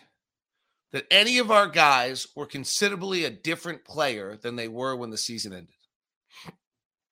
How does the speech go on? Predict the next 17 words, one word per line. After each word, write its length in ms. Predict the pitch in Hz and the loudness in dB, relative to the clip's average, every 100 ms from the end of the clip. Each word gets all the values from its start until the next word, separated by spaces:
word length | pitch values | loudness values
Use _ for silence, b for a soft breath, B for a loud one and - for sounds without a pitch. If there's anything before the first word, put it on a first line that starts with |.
| _ _ _ _ - | _ _ _ _ 6
Talen's 560 | 196 208 185 175 - | 6 8 4 0 -4
more 160 | 151 151 | 0 0
confident 480 | - 151 156 156 135 | 4 4 4 0 -4
shooting 300 | - 170 139 | -4 -4 -6
the 80 | 117 | -8
three, 480 | - 143 180 143 | -8 0 2 2
but 160 | 127 120 107 - _ _ _ _ _ _ b b b b | -2 -6 -10 -20 _ _ _ _ _ _ b b b b
I 40 | 170 | 0
haven't 120 | 175 | 4
seen 200 | - 190 | 4 4
enough 180 | 160 143 | 4 2
to 60 | 143 | 2
know 140 | 143 | 0
that's 160 | 127 - | 0 -4
gonna 140 | 131 | -6
go 220 | 107 113 | -4 -4
in. 200 | 101 85 | -4 -10